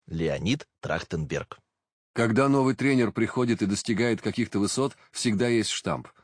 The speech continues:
Speaker 2: Он выехал на багаже своего предшественника. Конечно, в тот сезон многие журналисты писали, что срабатывает багаж Бескова. Я думаю, что Олег Иванович Романцев не обращал на это внимания. Он шёл к своей цели. Работал он,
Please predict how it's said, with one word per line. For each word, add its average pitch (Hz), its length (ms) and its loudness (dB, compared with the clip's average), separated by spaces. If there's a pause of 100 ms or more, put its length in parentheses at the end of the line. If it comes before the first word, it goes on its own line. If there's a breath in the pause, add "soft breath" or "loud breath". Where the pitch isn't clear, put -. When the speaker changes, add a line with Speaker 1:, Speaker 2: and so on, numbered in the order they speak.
(120)
Speaker 2:
Он 123 220 4
выехал 123 440 2
на 107 80 4
багаже 101 440 0
своего 95 340 0
предшественника. 69 800 -8 (380 soft breath)
Конечно, 95 440 0
в - 60 -16
тот 78 160 -6
сезон 92 360 0
многие 95 360 0
журналисты 92 560 -2
писали, 107 420 0
что 101 240 -2
срабатывает 95 680 -2
багаж 98 360 -2
Бескова. 85 500 -6 (420 soft breath)
Я 98 180 0
думаю, 156 300 2
что 131 180 -2
Олег 135 240 0
Иванович 127 400 0
Романцев 120 540 -2
не 113 60 0
обращал 117 460 0
на 76 80 -4
это 67 180 -10
внимания. 69 440 -10 (300 soft breath)
Он 113 160 2
шёл 123 320 0
к - 60 -8
своей 98 320 -2
цели. - 340 -10 (260)
Работал 107 600 2
он, 87 300 -2